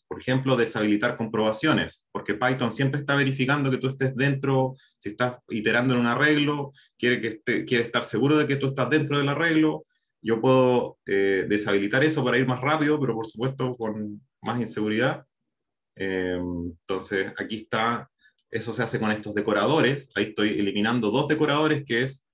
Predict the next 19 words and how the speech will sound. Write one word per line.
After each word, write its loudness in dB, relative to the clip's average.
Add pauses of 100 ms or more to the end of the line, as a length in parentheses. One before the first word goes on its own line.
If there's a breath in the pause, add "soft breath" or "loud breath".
(260)
el -4
chequeo 2
de, 4 (200)
de, 4
de -2
estar -2
adentro, 0 (100)
como 0
les -2
dije, -2
del, -2
del, -2 (380)
del 0
arreglo, 2
y 0
el 2
wrap 2
around, 2
que 0